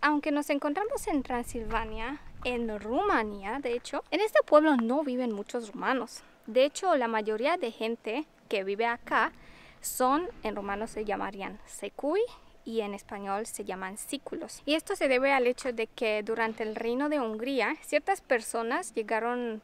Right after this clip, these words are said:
pues, en estas áreas para defender como las fronteras del, del reino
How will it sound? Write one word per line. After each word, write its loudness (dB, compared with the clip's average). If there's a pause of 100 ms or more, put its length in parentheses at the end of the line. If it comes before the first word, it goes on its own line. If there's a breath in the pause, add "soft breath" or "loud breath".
pues, -6 (120)
en -8
estas -4
áreas 0
para 2 (100)
defender -2
como -8
las -8
fronteras -2
del, -4
del -4
reino -2